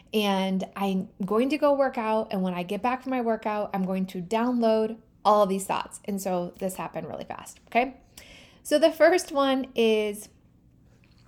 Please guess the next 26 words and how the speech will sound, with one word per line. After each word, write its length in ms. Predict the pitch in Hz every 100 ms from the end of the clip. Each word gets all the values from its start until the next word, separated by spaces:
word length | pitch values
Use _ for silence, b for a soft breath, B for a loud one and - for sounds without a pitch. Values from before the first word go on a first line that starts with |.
| -
when 140 | 240 240
people, 580 | 247 254 254 247 - -
uh, 400 | 208 202 196 190 - -
say 340 | - 254 254
things 460 | 233 247 240 233 226 -
or 120 | 190
believe 600 | 185 196 220 220 214 - B B B -
that 120 | 254
it 80 | 262
was 160 | 269 233
just 300 | 302 294 -
inevitable. 760 | 226 220 175 170 165 - 196 - _ _ _ _ _ 233
I 20 |
mean, 180 | 254 247
this 200 | 311 302
one 220 | 262 214
really 280 | 214 208 190
gets 360 | 185 180 -
me 280 | 175 - _ _ _ _ _ _ _ B B B B -
because 640 | 254 - 277 277 277 233 - -
this 400 | 202 294 330 - 415
is 200 | 381 294
where 580 | 226 226 226 226 233 b b b b _ -
people 920 | - 226 214 - 202 196 190 214 - _ _ _ - _ - _ - -
literally 840 | 220 214 226 269 294 302 285 269 262
create 720 | - - 208 190 196 254